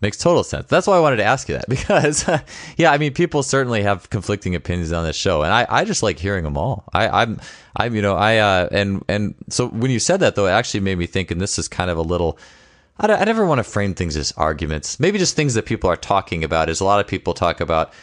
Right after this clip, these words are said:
the bracing core versus, uh, David Weck, who's been on here, talks about the coiling core, uh, like the core as a coiling and uncoiling entity versus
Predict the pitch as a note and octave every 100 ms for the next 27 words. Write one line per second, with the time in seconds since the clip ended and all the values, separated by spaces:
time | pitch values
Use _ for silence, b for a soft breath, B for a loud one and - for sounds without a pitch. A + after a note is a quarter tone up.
0 | B - F2 F#2+ G#2+ - G#2 F#2 F#2+ F2
1 | E2+ E2+ F2 - E2+ D2+ - - D#2+ D#2
2 | D#2 A2 F2+ F2+ G2 F#2+ E2 F2 E2+ E2
3 | - E2+ - E2+ - - F#3+ D3 F2 -
4 | E2 C2+ B B B B - F2 E2 D#2+
5 | F2 - F2 - F#2+ E2+ E2 - G2+ F#2+
6 | F2+ E2+ F2+ F2 F2 E2 D#2 D#2 C#2+ -
7 | D#2 D2+ D#2 - D#2 D2